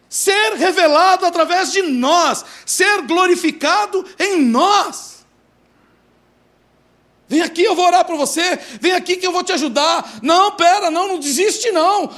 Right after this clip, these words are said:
nós estamos juntos nisso aí. Não, você não tá abandonado não. Cinco mil e tantas crianças na fila da adoção, trocentas milhões de família cristã.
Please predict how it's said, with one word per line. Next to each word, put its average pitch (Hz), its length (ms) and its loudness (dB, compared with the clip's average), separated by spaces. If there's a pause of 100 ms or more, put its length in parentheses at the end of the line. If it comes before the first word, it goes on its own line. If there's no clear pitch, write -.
nós 311 160 2
estamos 392 260 0
juntos 392 300 -2
nisso 392 220 -4
aí. 339 520 0 (840)
Não, 403 300 0
você 381 240 -2
não 415 120 -6
tá 381 140 2
abandonado 403 640 0
não. 320 480 0 (2000)
Cinco 330 520 -4
mil 302 200 0
e 302 60 -2
tantas 294 340 -4
crianças 269 560 -4
na 247 120 -6
fila 269 320 -4
da 254 80 -2
adoção, 233 600 -4 (800)
trocentas 339 800 -2
milhões 320 440 0
de 311 80 -2
família 320 500 0
cristã. 277 640 -8